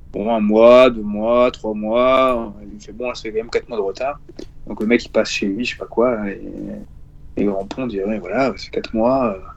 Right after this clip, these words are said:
Il fait, bon, bah, c'est bon, il prend un truc, un dessin, hop, il fait son truc, il donne le logo à, <laughs> au mec. Le mec, il dit, mais non, foutez de moi, là, vous avez fait quatre mois et tout, et, euh, et, euh, voilà, vous me donnez le logo en, en dix minutes, là, que vous avez fait, machin.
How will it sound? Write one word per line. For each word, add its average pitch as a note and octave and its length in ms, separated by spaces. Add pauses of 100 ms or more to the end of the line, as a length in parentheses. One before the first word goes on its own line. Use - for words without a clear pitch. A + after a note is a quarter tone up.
(320)
Il - 40
fait, F3 120
bon, G#3 200
bah, G3+ 120
c'est F#3 100
bon, F3+ 380 (140)
il - 80
prend A#2 200
un A2 40
truc, E3+ 280
un A2 80
dessin, D3+ 400
hop, F3 220
il - 80
fait - 100
son D#3+ 120
truc, - 260
il - 100 (120)
donne C#3 120
le D3+ 60
logo C3+ 360
à, G#2 140 (180)
<laughs> - 220
au C3+ 80
mec. C3 220 (680)
Le A3+ 80
mec, C4+ 80
il C#3 80
dit, - 120
mais A2 120
non, A2+ 100
foutez - 260
de - 60
moi, F3+ 200
là, F3+ 160
vous C#3 160
avez G2+ 100
fait A2 340
quatre - 240
mois D#3 240
et A#2+ 60
tout, G3+ 300
et, A#2+ 160
euh, G#2+ 180 (600)
et, G#2+ 180
euh, G#2 220
voilà, C#3+ 200
vous C3 120
me B2 60
donnez B2 140
le A#2+ 60
logo C#3+ 400
en, G#2 380 (420)
en G#2+ 140
dix B2 180
minutes, D3+ 380
là, C#3+ 100
que C3+ 60
vous A#2+ 100
avez A2+ 140
fait, C3 200
machin. F3+ 420